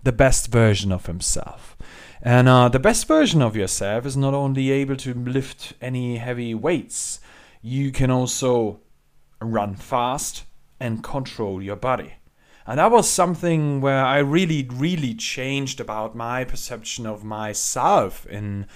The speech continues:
in training. Um, as I, I love to, to, uh, evolve in, in pretty much all the terms. Um, but here I really have to say,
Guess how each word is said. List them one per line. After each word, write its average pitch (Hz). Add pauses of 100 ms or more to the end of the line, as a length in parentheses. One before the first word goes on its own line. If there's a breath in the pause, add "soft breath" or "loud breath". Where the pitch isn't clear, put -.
(140)
in 165
training. 139 (460 soft breath)
Um, 113 (600)
as 107
I, 113
I -
love 151
to, 95 (140)
to, 98
uh, 95 (160)
evolve 113 (320)
in, 95
in 110 (480)
pretty 165
much 113
all 135
the 113
terms. 101 (500 loud breath)
Um, 110
but 110
here 220
I 110
really 151
have 135
to 131
say, 113